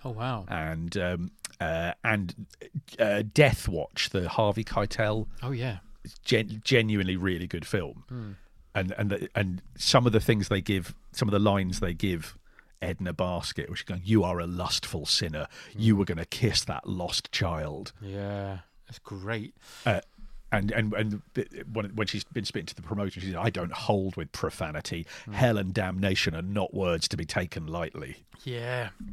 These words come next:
Speaker 1: And then she just jumps out saying that when he was dating Mary, Marianne,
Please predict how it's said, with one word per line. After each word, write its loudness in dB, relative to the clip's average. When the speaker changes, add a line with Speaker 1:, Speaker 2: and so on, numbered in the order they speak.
Speaker 1:
And -2
then 4
she -2
just -2
jumps 0
out -2
saying -4
that -4
when -2
he -2
was -4
dating -4
Mary, -4
Marianne, -2